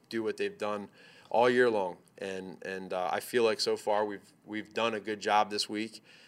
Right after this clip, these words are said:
And, uh, and now it's, you know, now they say all the hay's in the bar. Well, everything's, w-, we know what's in the game plan on all, in all three phases. Now the guys can kinda play it through in their mind,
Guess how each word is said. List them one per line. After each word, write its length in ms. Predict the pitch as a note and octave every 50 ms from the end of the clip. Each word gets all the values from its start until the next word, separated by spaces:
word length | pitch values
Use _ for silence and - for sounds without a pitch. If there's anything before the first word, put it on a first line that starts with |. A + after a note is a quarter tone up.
| - _ _ -
And, 400 | - G2 G2 G2 F#2+ G2 F#2+ F#2
uh, 300 | G2 F#2+ F#2 F#2 F#2 F2+ - - - - - -
and 120 | G#2 G#2+
now 300 | G2+ A2+ A#2+ B2 B2 A2+
it's, 200 | G#2+ G2+ - - - - -
you 220 | - - G2+ G#2 G2+
know, 160 | G2 F#2 F2 - -
now 500 | - G#2 A2 A2+ A2+ A2 G#2+ G#2 G2 G2+ -
they 140 | G2+ G2+
say 160 | G2 - G#2 G2+
all 160 | G2 G2 F#2+
the 80 | F#2+
hay's 200 | G2 G#2 G#2 G2
in 60 | F#2+ G2
the 40 |
bar. 160 | F#2 F#2+ F#2+ F#2+
Well, 340 | G2+ G#2 G#2 G2+ G2+ - - - - - - _ -
everything's, 640 | - A#2+ B2 B2 A2 A#2 A2+ A2 G#2 G2+ G2 - - - - - - _ _ _ -
w-, 180 | G#2+ G2+ - G#2
we 140 | G#2+ A#2+
know 240 | A2+ G#2+ A2+ A#2 A#2+
what's 220 | A#2 A#2+ A#2 - A#2
in 80 | A2+
the 80 | A#2+ B2
game 200 | A2+ G#2+ G2+ F#2+
plan 280 | - F#2+ F#2 F#2 G2 - _ _ -
on 180 | G2 G2+ G2 G2
all, 200 | C#2+ F#2+ G2+ -
in 120 | G2+ G2+
all 140 | G2+ G2+ G2+
three 200 | - A2 A2+ G#2
phases. 520 | - - F#2 F#2+ F#2 F#2 F#2 F2 - - - - - - _ -
Now 160 | G#2 A2 A2+
the 120 | G#2+ A2+
guys 260 | G#2+ A2 G#2+ G#2+ G#2+ -
can 100 | A2 G2
kinda 240 | - A2 G#2 G2+
play 260 | F2+ - - A2 G#2+ G2
it 80 | -
through 160 | - A2+ A2
in 60 | G#2+ G2+
their 100 | G2+ F#2+
mind, 500 | G2 A2 A#2+ A#2 G#2+ G2 F#2 F#2+ G2